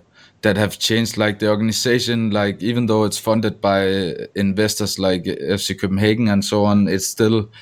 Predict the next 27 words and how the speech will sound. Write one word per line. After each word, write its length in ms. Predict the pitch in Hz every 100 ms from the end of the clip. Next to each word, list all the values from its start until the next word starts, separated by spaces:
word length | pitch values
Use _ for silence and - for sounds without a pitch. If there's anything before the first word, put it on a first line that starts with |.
| - - - -
a 140 | 98
small 580 | - - 120 113 120 113
organization, 800 | 101 98 95 - 104 104 92 98
and 160 | 98
it's 180 | 98 -
not 180 | 117 101
like 260 | 104 101
it's 200 | 101 90
just, 420 | - 104 - - 95
uh, 360 | 95 95 95 - -
blessed 320 | 120 113 107
with 160 | 107
all 220 | 104 113 107
the 120 | 98
money 300 | 104 107 104
in 120 | 95
the 100 | 90
world. 400 | 95 98 95 - _ - - - - -
So 120 | 113
it's 160 | 107 -
still, 200 | - 131
like, 340 | 123 107 101
a 100 | 101
small, 540 | 95 - 113 117 110 104
uh, 240 | 95 92
organization, 840 | 80 95 98 98 - 117 117 117 101
but 360 | 107 104 -